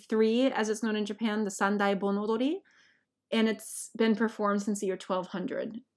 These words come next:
And it's just, it, it was so beautiful, so fascinating. That was also, I found that, <laughs> uh, I found that festival by accident, kind of, too, um, when I was doing a field trip in twenty thirteen.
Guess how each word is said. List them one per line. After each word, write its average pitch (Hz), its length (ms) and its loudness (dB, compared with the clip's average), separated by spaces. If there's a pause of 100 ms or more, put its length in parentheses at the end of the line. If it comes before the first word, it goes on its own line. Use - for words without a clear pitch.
And 170 240 -8
it's - 240 -8
just, 185 260 -6
it, 196 100 -2 (200)
it 180 120 -2
was 180 200 -6
so 180 140 -2
beautiful, 180 520 -4
so 180 140 -4
fascinating. 175 580 -6 (120)
That 180 120 -2
was 190 120 -4
also, 180 500 0
I 185 40 -4
found 185 280 2
that, 180 180 0 (180)
<laughs> 262 160 0 (840)
uh, 190 300 6 (100)
I 208 60 -2
found 202 220 6
that 196 120 2
festival 202 300 2
by 185 500 4
accident, 220 640 4
kind 220 240 4
of, 202 140 -2
too, 208 460 8
um, 190 200 -4
when 196 120 -2
I 190 60 -2
was 185 160 -2
doing 196 200 -2
a 196 40 -4
field 202 280 -4
trip 180 180 -6
in 180 100 -4
twenty 180 320 -8
thirteen. - 560 -6